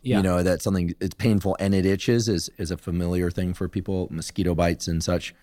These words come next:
Speaker 1: Yeah.
Speaker 2: Um, and of course, there's the, uh, classic gate theory of pain,
Speaker 1: Yeah, this is,
Speaker 2: uh,
Speaker 1: yeah.
Speaker 2: which, uh, people will be familiar with, and then I'll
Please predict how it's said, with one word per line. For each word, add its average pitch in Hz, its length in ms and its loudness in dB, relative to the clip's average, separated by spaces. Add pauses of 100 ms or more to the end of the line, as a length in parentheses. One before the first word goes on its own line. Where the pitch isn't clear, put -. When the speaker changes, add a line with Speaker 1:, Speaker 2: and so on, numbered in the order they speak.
(160)
Speaker 1:
Yeah. 98 160 -12
Speaker 2:
Um, 92 400 4 (320)
and 98 200 4
of 87 160 2
course, 98 260 0
there's 87 320 0
the, 85 400 0 (220)
uh, 80 220 -6
classic 92 640 0 (120)
gate 90 260 2
theory 85 360 2
of 78 160 -2
pain, 82 520 0
Speaker 1:
Yeah, - 120 -4 (140)
this 156 120 2
is, 98 60 6
Speaker 2:
uh, 87 200 4
Speaker 1:
yeah. 104 220 -4 (120)
Speaker 2:
which, 107 320 2
uh, 90 240 2
people 104 480 -4 (160)
will 92 140 -6
be 90 160 -6
familiar 90 440 0
with, 87 180 0
and 87 100 2
then 87 100 2
I'll 85 240 2